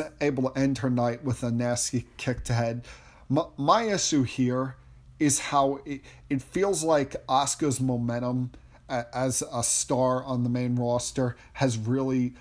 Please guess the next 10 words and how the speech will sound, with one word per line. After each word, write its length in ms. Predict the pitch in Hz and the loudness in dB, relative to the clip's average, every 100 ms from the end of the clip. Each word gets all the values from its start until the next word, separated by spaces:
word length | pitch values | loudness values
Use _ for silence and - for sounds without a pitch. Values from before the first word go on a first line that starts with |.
| - | -20
fallen 640 | - - 131 117 113 110 | -14 -2 -2 0 -4 -6
flat. 560 | 101 - 110 101 - - - - - - - - | -8 -12 -8 -8 -8 -16 -20 -20 -20 -20 -20 -6
I 80 | 165 | -2
understand 560 | 214 220 - 190 175 151 | 0 0 0 0 0 2
that 240 | 127 - - - - - | 0 -2 -20 -20 -18 -2
everybody's 480 | 170 196 165 175 127 | 0 2 2 2 0
gonna 160 | 160 | 0
lose 420 | 135 123 139 139 - 131 | 0 2 2 2 -2 -4
a 40 | |
match 440 | 120 113 120 120 | -2 -2 -4 -6